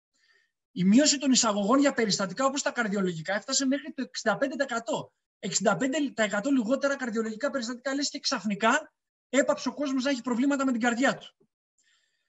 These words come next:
Στο όνομα, λοιπόν, της μείωσης του κόστους, η κυβέρνηση άφησε τη διασπορά να φτάσει σε εκρηκτικό επίπεδο.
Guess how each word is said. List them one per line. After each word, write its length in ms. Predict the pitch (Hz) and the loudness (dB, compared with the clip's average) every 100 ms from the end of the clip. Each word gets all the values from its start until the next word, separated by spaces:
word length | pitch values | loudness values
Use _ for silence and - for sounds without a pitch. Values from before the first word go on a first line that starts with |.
| _ _ | _ _
Στο 200 | - 208 | -2 2
όνομα, 220 | 254 277 | 4 4
λοιπόν, 240 | 240 247 | 4 2
της 160 | 262 202 | 2 4
μείωσης 360 | 233 277 240 - | 4 4 4 0
του 120 | 180 | -2
κόστους, 640 | 202 170 - 165 156 - _ _ _ _ _ _ _ _ | 0 0 0 -4 -4 -8 _ _ _ _ _ _ _ _
η 100 | 156 | -6
κυβέρνηση 800 | 151 165 240 262 208 175 120 - _ _ _ | -2 2 4 6 4 2 -4 -10 _ _ _
άφησε 380 | - 226 254 - | 2 2 4 0
τη 100 | 214 | 0
διασπορά 440 | 208 214 - 196 254 | 2 2 2 2 0
να 100 | 233 | 2
φτάσει 240 | 277 262 | 2 2
σε 60 | 247 | 0
εκρηκτικό 540 | - 214 - 190 269 | -2 -4 -4 -2 2
επίπεδο. 460 | 247 220 175 127 | 4 2 -2 -6